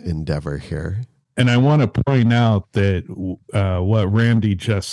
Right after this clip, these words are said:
Speaker 2: said is, is not a dig. He
Speaker 1: No,
Speaker 2: says
Speaker 1: no.
Speaker 2: that
Speaker 1: <laughs>
Speaker 2: with, with my approval.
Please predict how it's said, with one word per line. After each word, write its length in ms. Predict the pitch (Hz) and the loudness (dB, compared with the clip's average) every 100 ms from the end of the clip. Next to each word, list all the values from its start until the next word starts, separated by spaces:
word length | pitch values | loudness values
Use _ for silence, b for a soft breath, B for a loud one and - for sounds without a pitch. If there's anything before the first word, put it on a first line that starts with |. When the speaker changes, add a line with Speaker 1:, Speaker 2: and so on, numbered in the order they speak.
| - | -4
Speaker 2:
said 540 | 127 113 104 98 87 - | 0 2 2 -2 -6 -6
is, 500 | 98 92 87 85 - 101 | -4 -4 -6 -10 -8 -6
is 200 | 85 113 | -2 0
not 300 | 110 113 98 | 2 4 2
a 80 | |
dig. 720 | 85 - 107 101 85 80 85 - | -2 -2 0 0 -2 -6 -14 -14
He 240 | - 92 87 | -6 -4 0
Speaker 1:
No, 180 | 110 131 | 2 2
Speaker 2:
says 200 | 123 110 | 2 2
Speaker 1:
no. 140 | 123 | 2
Speaker 2:
that 340 | 104 104 98 117 | 2 0 0 0
Speaker 1:
<laughs> 0 | |
Speaker 2:
with, 320 | 117 117 - - | 0 0 -4 -2
with 400 | 123 135 135 131 | 0 2 2 2
my 180 | 117 107 | 2 2
approval. 960 | 90 - - 147 143 107 107 92 87 | -2 -4 -2 0 0 0 -2 -2 -6